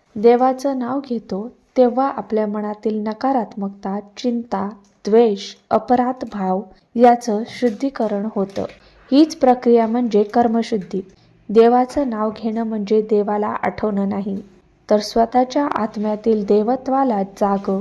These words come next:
करणं आहे. हिंदू धर्मात असं म्हटलं आहे,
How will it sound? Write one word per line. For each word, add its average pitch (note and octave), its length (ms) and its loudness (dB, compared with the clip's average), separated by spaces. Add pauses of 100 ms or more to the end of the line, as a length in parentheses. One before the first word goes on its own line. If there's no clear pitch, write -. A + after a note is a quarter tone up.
(160)
करणं G3+ 300 2
आहे. G3 300 -2 (520)
हिंदू D4 380 6
धर्मात A#3 520 0
असं G#3+ 240 0
म्हटलं A3 400 0
आहे, A3 400 -6